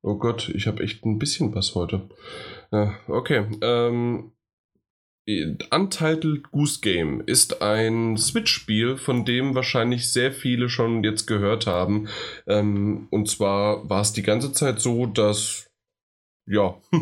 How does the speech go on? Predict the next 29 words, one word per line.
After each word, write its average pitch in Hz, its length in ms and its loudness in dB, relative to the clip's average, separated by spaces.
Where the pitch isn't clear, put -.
<laughs> - 400 -10
äh, 107 420 2
Untitled 113 420 2
Goose 131 180 0
Game 120 240 2
war 104 120 2
erst 101 220 2
so 123 100 0
dieser, 104 540 2
äh, 98 260 2
dieses 113 320 2
Spiel, 135 580 2
das 113 200 0
unter 117 240 2
dem 110 160 2
Radar 101 500 2
lief 104 480 2
und 107 220 0
man 104 160 2
hat 104 140 0
das 107 100 2
so, 107 240 2
äh, 104 220 0
„Hast 107 220 2
du 131 60 2
das 120 100 2
schon 123 160 2
mal 120 140 4
gesehen?“ 123 680 0